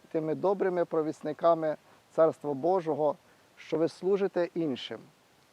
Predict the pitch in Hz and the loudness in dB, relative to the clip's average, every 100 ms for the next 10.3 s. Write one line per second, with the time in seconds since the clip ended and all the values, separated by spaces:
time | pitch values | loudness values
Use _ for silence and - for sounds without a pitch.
0 | _ _ _ - 151 147 151 147 160 156 | _ _ _ -2 0 0 -2 -4 -6 -8
1 | 190 185 160 156 175 170 - 156 - 180 | -6 -4 -4 -4 -6 -4 -4 -6 -4 -2
2 | 185 - 165 165 156 - _ _ - 151 | -2 -2 -2 0 -2 -6 _ _ -8 -4
3 | 156 175 175 - - 165 160 160 151 127 | -2 0 -2 -6 -6 0 2 2 0 -2
4 | 101 - _ _ - 156 190 185 180 - | -6 -14 _ _ 0 4 4 2 -4 -2
5 | 170 165 _ _ 165 160 156 156 - - | -2 -2 _ _ -4 0 2 0 -8 -12
6 | 151 151 131 104 - - - - _ _ | -2 0 0 -4 -14 -16 -18 -20 _ _
7 | 135 147 160 165 156 147 147 143 190 180 | -2 0 4 4 4 2 0 2 2 2
8 | 180 175 _ _ - 160 151 139 135 113 | 0 -2 _ _ -4 -2 -2 0 2 2
9 | 98 - _ _ _ _ _ - 156 - | 0 -14 _ _ _ _ _ -6 -6 2
10 | 170 160 | 4 4